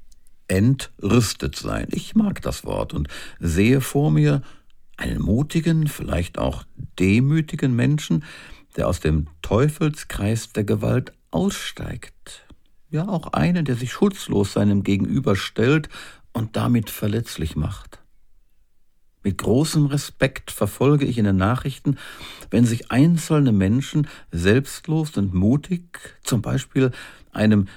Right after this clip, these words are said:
diktatorischen politischen Regime entgegenstellen. Aus einem Menschen werden dann viele und dann immer mehr,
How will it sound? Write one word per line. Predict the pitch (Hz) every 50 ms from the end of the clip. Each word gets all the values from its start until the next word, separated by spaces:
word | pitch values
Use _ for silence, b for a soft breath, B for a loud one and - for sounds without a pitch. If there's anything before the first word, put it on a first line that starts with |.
| B B B
diktatorischen | - 92 - - - 85 - - - 123 131 143 143 151 147 - - 156 151 156 147 143
politischen | - - 98 90 107 123 - - 131 123 - - 127 120
Regime | - - - 101 95 87 82 98 104 113 123 135 147 -
entgegenstellen. | - 131 123 - - 165 180 170 143 117 - - - 71 67 - - - - _ _ _ - _ _ _ - - - _ _ _ _ _ _ _ _ _ _ _ _ _ -
Aus | 104 110 107 - - _ _ -
einem | - 104 107 117 123 135 143 143 143 135 123
Menschen | 120 127 131 131 - - - 131 123 113 113
werden | 127 131 127 123 123
dann | 120 131 127 123
viele | 117 - - - - 190 156 127 98 85 90 87
und | 87 104 -
dann | - 151
immer | - 143 147 147 143 139
mehr, | 135 139 147 151 135 104 90